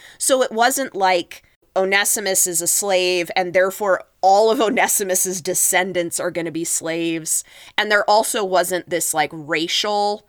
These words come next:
system built on top of that. It wasn't like, oh, the people who are owning slaves are, you know, morally and inherently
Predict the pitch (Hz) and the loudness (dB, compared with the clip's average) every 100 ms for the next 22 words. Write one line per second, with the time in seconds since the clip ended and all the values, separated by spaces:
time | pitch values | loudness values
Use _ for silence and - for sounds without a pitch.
0 | _ _ _ - - - 190 - - 277 | _ _ _ -2 0 2 2 0 0 0
1 | 285 185 175 190 - - 165 156 - 160 | 0 0 0 0 -2 -4 -4 -4 -6 -4
2 | 156 220 220 262 277 294 - _ _ _ | -4 -6 -8 -2 0 0 -4 _ _ _
3 | _ - 180 196 196 196 170 175 160 - | _ -8 -4 0 0 0 -2 0 0 0
4 | 202 196 180 170 165 _ - 165 180 - | 4 6 6 2 -2 _ -16 -6 -6 -4
5 | 220 240 196 190 175 196 196 185 175 - | -2 0 2 2 2 0 2 0 0 0
6 | 175 170 170 147 - 170 156 156 151 _ | 0 0 0 -2 -2 0 4 4 2 _
7 | _ - 170 156 151 165 175 196 208 196 | _ -10 -6 -6 -6 -8 0 2 6 4
8 | 185 175 170 170 180 226 190 190 135 165 | 4 2 -2 -4 -6 0 2 2 -2 -6
9 | 165 160 | -4 -4